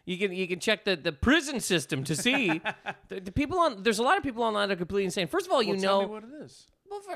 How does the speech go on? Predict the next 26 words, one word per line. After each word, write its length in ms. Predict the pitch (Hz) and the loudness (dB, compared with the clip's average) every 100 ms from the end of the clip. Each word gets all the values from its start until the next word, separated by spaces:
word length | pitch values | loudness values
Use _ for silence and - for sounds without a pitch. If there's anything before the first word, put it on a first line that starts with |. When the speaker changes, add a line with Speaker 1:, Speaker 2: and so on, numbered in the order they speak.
| 415 | -6
Speaker 1:
okay, 220 | 415 427 415 - | -6 -10 -10 -12
well, 200 | 403 - | -12 -12
uh, 100 | 370 349 | -14 -16
th-, 140 | - 403 | -18 -16
let's 240 | 415 - | -16 -14
just 320 | 403 403 - | -14 -14 -16
start 240 | - 427 392 | -12 -8 -6
here 180 | 285 175 | -6 -6
on 80 | |
the, 140 | 147 139 - | -8 -12 -14
the, 100 | 135 - | -18 -12
the, 240 | 143 131 - | -12 -12 -14
the 60 | 127 | -14
masks. 680 | 113 92 95 - - - - _ - | -10 -10 -12 -16 -16 -16 -18 _ -16
The 80 | - | -10
masks. 640 | 117 90 90 - - 104 | -8 -6 -6 -10 -14 -16
Speaker 2:
Yeah, 80 | 87 87 _ | -18 -20 _
my 60 | 110 | -12
dad 100 | 135 | -2
Speaker 1:
So 140 | 226 | -2
Speaker 2:
wants 180 | 233 208 | -2 -6
me 60 | 160 | -12
to 60 | |
wear 120 | 151 147 | -12 -10
a 60 | |
mask, 380 | 131 120 117 | -10 -12 -14